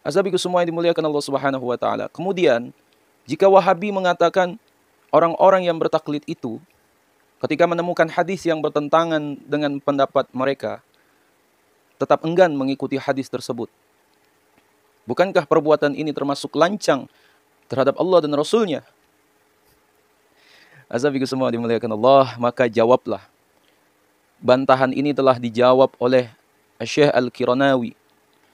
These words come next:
dalam kitabnya yang berjudul Fawaid fi Ulumil Fiqh. Ia berkata, Inilah sumber asumsi kalian yang keliru dan keyakinan kalian yang batil. Adapun anggapan kalian bahwa kami lebih menggung-, mengunggulkan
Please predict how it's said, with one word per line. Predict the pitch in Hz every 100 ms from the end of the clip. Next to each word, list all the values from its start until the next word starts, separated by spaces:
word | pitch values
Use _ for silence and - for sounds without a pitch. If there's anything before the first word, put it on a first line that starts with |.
| -
dalam | 117 127
kitabnya | 127 127 135 135
yang | 135
berjudul | 131 123 123 135
Fawaid | - 123 139 139 -
fi | 131
Ulumil | 123 139 143 131 113
Fiqh. | - 139 - 120 _ _ _
Ia | 127 135
berkata, | 131 - 156 123 104 - _ _ _ _ -
Inilah | 139 160 147
sumber | - 147 143 139
asumsi | 123 - 143 143 147 131
kalian | 131 135 135 131
yang | 123
keliru | 120 135 135 123 - _ _ _ -
dan | 139 139
keyakinan | 135 131 - 147 139
kalian | 143 139 143
yang | 135 123 123
batil. | 139 - 123 - _ _ _ _ _ _ _
Adapun | 127 143 151 147
anggapan | 135 143 147 147 143
kalian | 147 147
bahwa | 139 143 139
kami | 147 156 156
lebih | 147 147
menggung-, | 147 143 139 143 -
mengunggulkan | 143 151 147 143 156 147 151